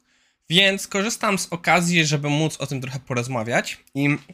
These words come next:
Vlad zrobił bardzo fajne porównanie. Przeszedł przez wiele rzeczy.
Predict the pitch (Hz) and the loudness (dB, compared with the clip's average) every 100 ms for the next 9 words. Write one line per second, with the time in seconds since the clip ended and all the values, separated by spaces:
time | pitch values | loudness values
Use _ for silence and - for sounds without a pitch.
0 | _ _ _ _ _ _ _ _ _ _ | _ _ _ _ _ _ _ _ _ _
1 | _ - 139 175 - - 160 175 165 131 | _ -4 2 2 2 -4 0 0 0 2
2 | 160 220 214 - 190 180 175 151 147 131 | 4 4 0 2 2 2 0 -4 -2 -2
3 | 117 95 - _ _ _ _ - 185 202 | -2 -6 -12 _ _ _ _ -2 0 0
4 | - 190 175 185 180 160 113 - | -2 -2 0 2 4 2 -2 -6